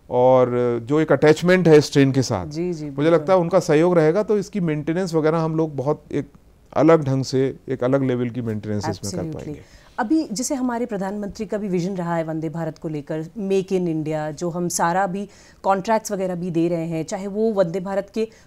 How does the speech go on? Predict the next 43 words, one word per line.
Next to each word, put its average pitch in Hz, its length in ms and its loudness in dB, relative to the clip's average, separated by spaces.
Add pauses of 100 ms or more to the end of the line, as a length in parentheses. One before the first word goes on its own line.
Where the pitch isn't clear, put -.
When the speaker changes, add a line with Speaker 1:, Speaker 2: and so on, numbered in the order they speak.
(180)
Speaker 2:
पार्ट्स 214 420 4
क्यों 208 200 -4
ना 196 100 -4
हो, 175 280 -2
उसकी 196 280 -6
छोटी-छोटी 208 500 -6
व्हील्स 220 520 -2
हो 190 160 -4
या 196 140 0 (340)
कोई 359 260 4
भी, 294 220 6
I - 240 -2
am 220 40 -2
sure 277 200 2
there 233 260 0
are 202 120 -4
millions 262 320 2
of 277 100 2
parts 202 280 2
जो 180 180 -4
इसमें 190 300 -6
यूज़ 175 280 -4
हुए 170 120 -4
हैं, 170 120 -6
सारा 226 360 -2
कुछ - 440 -2 (320)
हमारे 202 340 2
लोकल 214 400 -2
वेंडर्स 202 480 -4
और 202 120 -4
जो 202 120 -6
इंडिजिनस 220 800 -2
जिनको 190 300 -8
हम 190 120 -6
बोलते 170 320 -4
हैं, 165 440 -6
अ, 151 180 -6
वेंडर्स 165 520 -4 (260)
से 180 320 -6
बनाया 165 320 -4
गया 160 240 -4
है। 147 180 -14 (460)
तो 330 200 -6